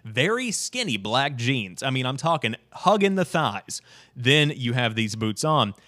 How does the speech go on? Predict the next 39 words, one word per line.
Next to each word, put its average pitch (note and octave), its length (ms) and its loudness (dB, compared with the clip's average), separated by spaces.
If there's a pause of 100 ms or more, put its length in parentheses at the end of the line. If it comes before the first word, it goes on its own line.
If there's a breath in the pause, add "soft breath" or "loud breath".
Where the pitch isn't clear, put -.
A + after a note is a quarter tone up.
(140 soft breath)
and D#4+ 120 -8
that's D#4 180 -4
when B2+ 140 0
you G#2+ 80 0
walk G#2 220 2
into A#2 140 0
the C#3+ 80 0
record F3+ 320 -2
store. G2+ 260 -2 (440 loud breath)
Official B3 560 -6
actual G#3 460 -2
footwear G#3 380 -2
courtesy G3 380 0
of F3+ 80 0
a D#3+ 80 -2
partnership E3 460 0
between C#3 340 -4
Bungie B2+ 400 0
and A2 80 -2
Palladium, F3 460 -4
which D#3+ 160 -2
apparently A3+ 460 -4
got G#2 180 4
its A2+ 120 -4
start A#2+ 220 4
making A#2 300 0
airplane A2 340 0
tires B2 400 2
in C#3+ 80 -4
the C3+ 60 0
nineteen A#2+ 360 -2
twenties D3 500 -2 (180 loud breath)
before A#3+ 240 2
moving F3 300 4
into A#2+ 100 2
footwear B2+ 400 0
after A#2 220 0
the G#2+ 100 -4
war. F3 360 0